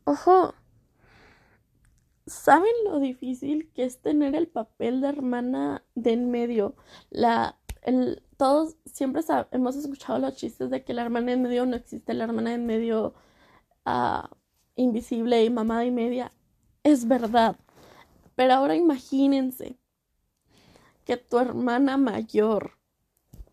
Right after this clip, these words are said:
sea irresponsable, em, que tu hermano menor tenga necesidades especiales y tus papás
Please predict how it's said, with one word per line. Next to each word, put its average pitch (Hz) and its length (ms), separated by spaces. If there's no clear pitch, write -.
sea 233 380
irresponsable, 226 1200
em, 247 480
que 247 140
tu 247 140
hermano 247 380
menor 254 540
tenga 240 320
necesidades 254 880
especiales 233 920
y 247 380
tus 262 160
papás - 640